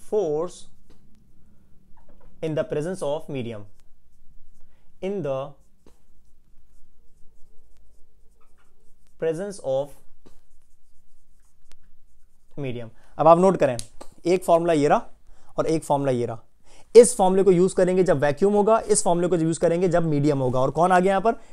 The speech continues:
मीडियम को कौन शो कर रहा है यहाँ पर? एप्सिलॉन आर शो कर रहा है। इसको मैं कर देता हूँ ब्लैक बॉक्स के अंदर। क्यों? क्योंकि हमारे पास ये फॉर्मूला है, इंपॉर्टेंट फॉर्मूला है,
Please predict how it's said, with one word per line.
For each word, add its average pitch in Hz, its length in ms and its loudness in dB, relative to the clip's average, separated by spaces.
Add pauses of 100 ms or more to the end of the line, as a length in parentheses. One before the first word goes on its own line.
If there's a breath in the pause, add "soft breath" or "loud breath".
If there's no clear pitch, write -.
मीडियम 170 280 4
को 202 100 4
कौन 196 180 2
शो 202 160 4
कर 196 140 4
रहा 208 100 2
है 208 60 0
यहाँ 226 140 0
पर? - 300 0
एप्सिलॉन 170 460 2
आर 143 260 0
शो 160 200 -6
कर 147 160 -6
रहा 139 240 -6
है। 160 140 -6
इसको - 280 -8
मैं 170 140 -8
कर 156 120 -6
देता 139 260 -8
हूँ 165 260 -8
ब्लैक 143 420 -6
बॉक्स 139 260 -8
के 165 100 -12
अंदर। 180 300 -6 (360 soft breath)
क्यों? 170 220 -6
क्योंकि 151 220 -8
हमारे 139 260 -10
पास 160 240 -10
ये 156 120 -6
फॉर्मूला 135 560 -6
है, 135 480 -8
इंपॉर्टेंट 139 600 -8
फॉर्मूला 123 460 -8
है, 139 400 -6